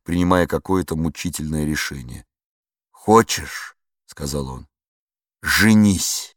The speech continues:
на Галине. Уступаю как другу. Она может рисовать цветы на продажу, а через неделю родятся сиамские котята. Женись, не пожалеешь".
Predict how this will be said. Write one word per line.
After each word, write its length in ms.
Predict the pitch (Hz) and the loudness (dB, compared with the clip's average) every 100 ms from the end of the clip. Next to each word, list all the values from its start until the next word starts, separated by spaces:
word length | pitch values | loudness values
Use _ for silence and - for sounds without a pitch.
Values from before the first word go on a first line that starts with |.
| _ _ _ | _ _ _
на 160 | 85 85 | -8 -4
Галине. 680 | 76 98 87 82 76 67 - _ _ _ _ _ _ _ | 4 4 4 0 -4 -8 -14 _ _ _ _ _ _ _
Уступаю 800 | 90 - - 95 - 107 95 80 - | -6 -4 -4 -2 4 6 6 2 -4
как 240 | - 82 76 | -4 -4 -4
другу. 800 | 71 101 110 113 90 78 - _ _ _ _ _ | -2 4 6 6 4 -2 -4 _ _ _ _ _
Она 320 | 90 98 104 | 0 4 6
может 480 | 104 113 110 107 - | 6 6 4 2 0
рисовать 580 | 101 - 98 98 95 - | -2 2 2 2 0 -2
цветы 640 | - 90 90 - 110 110 | -6 -4 -6 -2 2 2
на 140 | 101 | 2
продажу, 720 | - 87 82 85 80 82 98 _ _ - | 0 -2 0 -2 -4 -8 -12 _ _ -12
а 140 | - 98 | -6 -2
через 380 | - 101 104 | 0 2 2
неделю 500 | 104 104 113 127 107 | 2 2 2 4 4
родятся 560 | 95 98 98 104 - 87 | 6 6 4 2 0 -6
сиамские 720 | - 95 92 90 - - 90 | -4 -4 -4 -4 -6 -6 -8
котята. 720 | - 82 - 92 85 - 80 _ _ _ _ - | -6 -8 -4 -4 -6 -10 -20 _ _ _ _ -10
Женись, 920 | 76 139 139 143 113 76 - - _ _ _ - | 0 2 4 4 2 -2 -10 -14 _ _ _ -8
не 140 | 87 | -6
пожалеешь". 960 | - 101 92 107 107 104 87 69 - | -2 0 2 4 6 6 4 0 -12